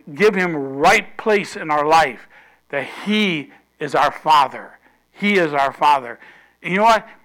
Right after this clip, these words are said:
And if he's your Father, and if he's my father, my Father, you know what? That is the po-, becomes the power to love people. I got, you know,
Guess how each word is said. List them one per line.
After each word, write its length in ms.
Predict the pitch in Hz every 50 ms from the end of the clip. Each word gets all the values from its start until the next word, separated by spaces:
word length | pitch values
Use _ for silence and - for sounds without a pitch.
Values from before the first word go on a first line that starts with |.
| _ _ _ _
And 180 | - 175 170 165
if 100 | 151 135
he's 360 | - - 190 233 254 233 -
your 140 | - 240 190
Father, 640 | - - 208 208 185 190 196 175 127 123 127 - - _ _
and 140 | 160 151 139
if 240 | 147 156 147 -
he's 220 | - 190 214 190 180
my 280 | 196 196 202 196 185
father, 640 | 165 - 208 214 220 220 208 196 - - 175 165 156
my 240 | 156 151 175 214 226
Father, 540 | 214 - 247 247 240 240 262 262 240 226 - - - _ _ _ _ _ _ _ _ _ _ _
you 160 | 147 160 180
know 140 | 202 202 208
what? 320 | 214 233 226 226 220 - - - - _ _ _ _ _ _ _ 156 135 131 127
That 420 | 151 180 208 208 180 160 151 - - _ -
is 140 | 160 135 143
the 100 | 139 - - _ _
po-, 300 | - - - 220 - 214
becomes 480 | 156 147 156 143 - - 175 175 160 143
the 100 | 151 -
power 840 | - _ - - - 202 214 220 214 175 143 131 123 120 123 123 - - _ _ _ -
to 100 | - 160
love 380 | 147 139 147 151 151 143 147
people. 540 | - - 143 139 120 - 143 123 - - _ _ _ _ _ _ _ _ _ _ _ _ _ _ _ _ _ _ _ _ _ _ _ _ _ _ -
I 240 | 165 185 220 208 196
got, 380 | 180 180 170 165 170 165 -
you 80 | 165 165
know, 200 | 170 170 165